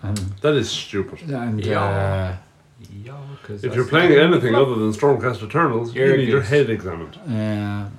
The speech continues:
Speaker 1: it's, it's a bit mad. But maybe all the books that have come out will be even madder.
Speaker 3: Two,
Speaker 1: It's like
Speaker 3: yeah.
Speaker 1: the new three elves with, like, uh, spend a cam-, command point to hit your opponent in the face.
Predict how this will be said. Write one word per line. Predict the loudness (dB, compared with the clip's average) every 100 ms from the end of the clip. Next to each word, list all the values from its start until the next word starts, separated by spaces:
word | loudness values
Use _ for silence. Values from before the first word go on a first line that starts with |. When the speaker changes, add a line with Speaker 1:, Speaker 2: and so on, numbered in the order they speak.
| -14
Speaker 1:
it's, | -14 -12 -10
it's | -10 -8 -2
a |
bit | 0 4
mad. | 6 6 4 -2 -14 -20 -10 0
But | 2
maybe | 4 2 2 2 2 -2 -14 -18 -18 -18 -16 -14 -16 -16 -2
all | 6 6
the | 6
books | -2 -4 -6
that | -8
have | -6
come | -4
out | -2 -2
will | -4 -4
be | -4 -2
even | 0 0
madder. | 2 0 -2 -8 -18 -20 -20 _ _ -20 -20 -20 -20 -4
Speaker 3:
Two, | 6 8 8
Speaker 1:
It's | 8
like | 8 8
Speaker 3:
yeah. | 6 -2 -16 -20 -20 -12
Speaker 1:
the | -4
new | 0 2 4 2 -2
three | 2 4
elves | 4 4 2
with, | 0
like, | 0 -2 -4 -20 -20 -20 -20 -12
uh, | -8 -4 -4
spend | -4 0 0 0
a |
cam-, | -2 -2 -4 -10
command | -4 -2 -2
point | -2 -6 -4
to | -4
hit | -4 -4
your | -4 -2
opponent | -2 -2 -2
in | -6
the |
face. | 0 2 2 0 -12